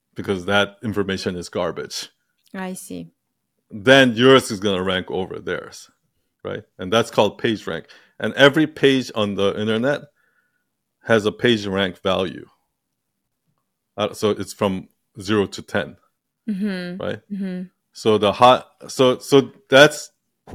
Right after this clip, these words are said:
Speaker 1: that's the backbone of their algorithm is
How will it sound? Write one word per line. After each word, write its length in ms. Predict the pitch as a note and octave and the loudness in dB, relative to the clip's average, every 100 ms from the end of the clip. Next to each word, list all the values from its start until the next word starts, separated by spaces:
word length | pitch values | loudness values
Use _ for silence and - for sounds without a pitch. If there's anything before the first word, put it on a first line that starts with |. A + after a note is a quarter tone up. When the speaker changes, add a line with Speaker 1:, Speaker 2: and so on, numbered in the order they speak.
| - | 0
Speaker 1:
that's 220 | C3 C3+ | 4 4
the 80 | - | 4
backbone 480 | A2+ B2+ C3 C3+ A2 | 6 8 8 4 2
of 160 | F#2+ F2 | 0 -2
their 160 | F2+ | -2
algorithm 640 | F#2 G2+ G2 D2 - D#2 - | 0 0 0 -6 -10 -16 -18
is 380 | - F#2+ F2+ - | -12 -8 -8 -12